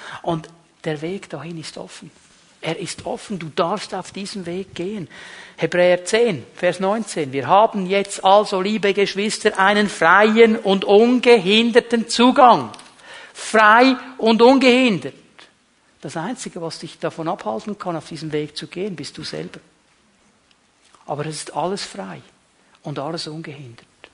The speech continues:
Und das, was David erlebt hat im alten Bund,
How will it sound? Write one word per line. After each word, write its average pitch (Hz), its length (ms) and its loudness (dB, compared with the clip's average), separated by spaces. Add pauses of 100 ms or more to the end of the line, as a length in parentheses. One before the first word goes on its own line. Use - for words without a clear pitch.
(440)
Und 156 60 -6
das, 151 140 0
was 160 140 -10
David 202 340 -2
erlebt 180 440 -4
hat 147 160 -10 (340)
im 151 160 -4
alten 160 380 -4
Bund, 160 480 -12